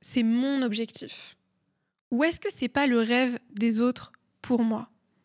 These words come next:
Quand tu commences à te poser cette question et que tu te demandes, est-ce que ce que je veux faire, est-ce que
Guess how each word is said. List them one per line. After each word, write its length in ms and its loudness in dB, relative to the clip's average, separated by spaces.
Quand 120 -2
tu 120 -2
commences 320 2
à 80 0
te 60 -12
poser 240 0
cette 180 -4
question 540 -4
et 100 -4
que 140 -4
tu 200 -8
te 120 -2
demandes, 520 0
est-ce 220 -2
que 200 -4
ce 100 -4
que 120 -2
je 100 0
veux 180 0
faire, 460 -2
est-ce 220 -2
que 280 0